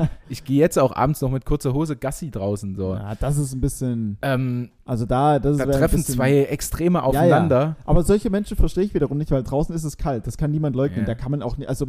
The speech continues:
Speaker 1: ich würde, in, wenn ich in kurzer Hose rausgehen würde, egal was ich oben anhab,
Speaker 2: Hm.
Speaker 1: gib mir fünf Minuten, dann würde ich sagen, "Hier,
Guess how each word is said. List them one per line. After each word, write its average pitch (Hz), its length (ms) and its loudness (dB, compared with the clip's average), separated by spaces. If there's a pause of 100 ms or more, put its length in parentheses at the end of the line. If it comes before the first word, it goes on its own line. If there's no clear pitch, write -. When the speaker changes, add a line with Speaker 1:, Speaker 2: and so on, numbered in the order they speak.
(280)
Speaker 1:
ich 123 160 -6
würde, 180 220 2
in, 147 220 -10
wenn 147 200 -4
ich 190 100 -6
in 165 80 -6
kurzer 202 300 0
Hose 175 180 -2
rausgehen 135 380 -2
würde, 127 260 -2
egal 131 340 -2
was 147 180 -2
ich 127 60 -6
oben 160 320 -2 (220)
anhab, 151 520 -4
Speaker 2:
Hm. 104 260 -8 (300)
Speaker 1:
gib - 160 0
mir 147 180 4 (400)
fünf 240 220 4
Minuten, 175 340 -4
dann 120 100 -4
würde 120 120 -4
ich 117 40 -10
sagen, 113 260 -6
"Hier, 107 280 -4